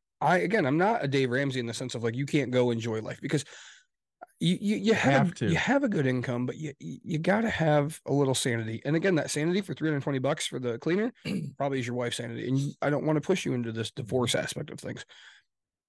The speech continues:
Speaker 1: Now, could you maybe find a cheaper cleaner? That's a chance that you have to be willing to take on, do I want something?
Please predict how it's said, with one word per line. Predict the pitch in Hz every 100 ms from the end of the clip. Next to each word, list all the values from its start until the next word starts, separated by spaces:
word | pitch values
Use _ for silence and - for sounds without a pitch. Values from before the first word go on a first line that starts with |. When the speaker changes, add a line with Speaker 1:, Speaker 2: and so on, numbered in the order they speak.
| _
Speaker 1:
Now, | 123 127 120 117
could | - 143
you | 127 123
maybe | 120 117
find | 113 120 110
a |
cheaper | - 170 -
cleaner? | - 214 214 247 - -
That's | 185 -
a | 160
chance | - 160 151 -
that |
you | 147 165
have | 160
to |
be | 160
willing | 160 160 156
to |
take | 160 156 151
on, | 131 127
do | 131
I | 123
want | 117 - -
something? | - 113